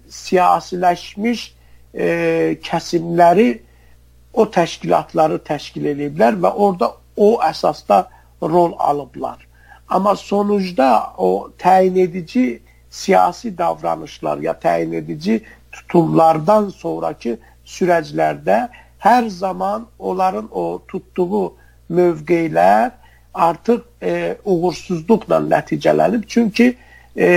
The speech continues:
fars mərkəzli düşüncə əsasında İranda siyasətin irəli aparılması sürəcində verilən rol qeyri-fars millətlərinə ya onların o, o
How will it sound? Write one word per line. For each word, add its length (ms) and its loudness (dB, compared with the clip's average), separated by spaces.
fars 460 -2
mərkəzli 880 -6
düşüncə 640 -2
əsasında 880 -2
İranda 640 -2
siyasətin 840 -2
irəli 400 0
aparılması 920 -2
sürəcində 840 0
verilən 760 4
rol 500 2
qeyri-fars 680 -2
millətlərinə 840 -6
ya 260 0
onların 500 -2
o, 200 0
o 160 4